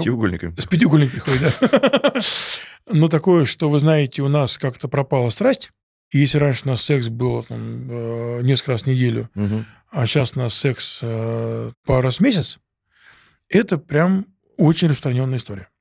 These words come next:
Speaker 2: скажем мягко. Часто бывает. И тогда начинаем разбираться, а что случилось?
Speaker 1: Мгм.
Speaker 2: Тогда начинаем разбираться, а как,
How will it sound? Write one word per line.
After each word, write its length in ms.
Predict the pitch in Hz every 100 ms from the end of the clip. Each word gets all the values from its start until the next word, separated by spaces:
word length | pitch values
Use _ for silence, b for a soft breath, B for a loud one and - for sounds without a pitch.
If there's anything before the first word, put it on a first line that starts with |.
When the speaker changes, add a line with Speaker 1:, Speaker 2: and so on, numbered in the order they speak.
| _
Speaker 2:
скажем 400 | - 131 123 117 -
мягко. 340 | 127 107 - - _ _ _ _
Часто 420 | - 143 143 165 143
бывает. 360 | 135 101 98 _ _
И 100 | -
тогда 200 | 135 139 220
начинаем 340 | 180 170 147
разбираться, 580 | 135 123 175 226 156 143
а 40 |
что 120 | 117
случилось? 420 | 165 147 - - -
Speaker 1:
Мгм. 300 | 95 98 113 _
Speaker 2:
Тогда 140 | - 185
начинаем 260 | 160 165
разбираться, 640 | 147 135 147 185 175 156 139
а 120 | 139
как, 320 | 131 175 175